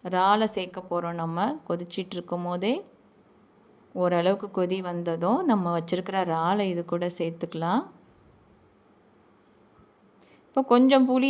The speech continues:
எடுத்து அதை கரைச்சி நல்லா கொதிச்சிட்டு இருக்கும் போது, குழம்பு கொதிச்சிட்டு இருக்கும் போது லாஸ்ட்டாக நம்ம இதை ஊத்திக்கலாம். இப்போ இதை வந்து நல்லா கிளறி விட்டுக்கலாம். ஏன்னா புளி தண்ணி ஊத்திருக்கோம் இல்லையா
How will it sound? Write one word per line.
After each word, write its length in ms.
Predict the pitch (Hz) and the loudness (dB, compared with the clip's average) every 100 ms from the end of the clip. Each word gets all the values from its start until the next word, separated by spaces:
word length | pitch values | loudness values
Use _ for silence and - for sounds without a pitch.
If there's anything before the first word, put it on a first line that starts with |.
| 262 | 4
எடுத்து 280 | 240 240 269 233 | 2 0 -4 -4
அதை 120 | 196 190 | -4 -2
கரைச்சி 400 | 185 190 - 233 392 453 202 | 0 0 2 2 2 -4 -4
நல்லா 220 | 180 175 196 - | -2 0 0 2
கொதிச்சிட்டு 520 | 180 185 185 196 180 | -2 -2 -2 -4 -4
இருக்கும் 280 | 170 170 170 | -4 -4 -4
போது, 160 | 170 208 233 | -2 -4 -2
குழம்பு 280 | 175 175 175 175 | -4 -4 -6 -4
கொதிச்சிட்டு 420 | 180 180 180 180 | -4 -4 -8 -8
இருக்கும் 260 | 175 170 170 | -6 -6 -4
போது 200 | 170 196 403 - - - - _ 165 | -2 -2 -4 -10 -20 -20 -20 _ -2
லாஸ்ட்டாக 360 | 165 - 190 | -2 -2 -2
நம்ம 160 | 185 165 165 | 0 -2 -2
இதை 120 | 160 160 | -4 -4
ஊத்திக்கலாம். 520 | 170 165 160 160 226 - 196 | -4 -6 -6 -4 -4 -4 -6
இப்போ 160 | 214 220 196 | -2 -2 0
இதை 120 | 196 190 | 0 0
வந்து 180 | 185 254 208 | 2 2 2
நல்லா 200 | 165 165 170 | 0 -2 0
கிளறி 260 | 160 156 160 | 0 0 -2
விட்டுக்கலாம். 520 | 165 165 165 156 220 - - - _ _ _ - | -6 -8 -4 -2 -2 -4 -20 -20 _ _ _ -8
ஏன்னா 120 | 170 175 175 | -6 -6 -6
புளி 180 | 185 202 | -8 -4
தண்ணி 160 | 196 180 170 | -2 -2 -4
ஊத்திருக்கோம் 420 | 170 170 165 165 | -4 -6 -4 -6
இல்லையா 260 | 165 185 | -2 0